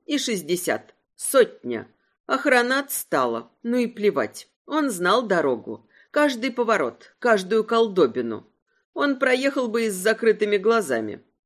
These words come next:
Поэтому и не поверил, когда эта дорога вдруг поплыла, выпуская тень женщины в белом пышном платье.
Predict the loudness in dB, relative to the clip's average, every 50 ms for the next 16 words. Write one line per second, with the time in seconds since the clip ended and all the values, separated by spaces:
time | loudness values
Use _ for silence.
0 | _ 2 2 2 2 0 -2 -4 -4 -2 -2 -2 -2 -2 0 -2 -4 -2 0 0
1 | 0 0 0 0 2 4 4 2 2 0 _ -6 -6 -4 -4 0 2 2 2 2
2 | 2 0 -2 -4 -2 0 -2 0 0 0 -2 -4 0 -2 -2 -2 -2 -6 -6 -4
3 | -4 -4 -6 -8 -20 _ -6 -4 -4 -4 -4 -8 -6 -4 -2 -2 -2 0 0 0
4 | 0 -2 -8 _ _ _ _ -12 -6 -4 -4 -4 -4 -6 -6 -6 -2 -2 0 2
5 | 2 0 0 0 -2 -2 -2 -2 -2 -4 -4 -4 -4 -4 -4 -4 -6 -6 -4 -2
6 | -2 -2 -2 -2 -2 0 2 4 4 2 2 0 -2 -2 0 0 0 -2 -2 -4
7 | -4 -4 -4 -6 -4 -2 -2 -2 -4 -4 -10 -16 -14 -12 -14 -14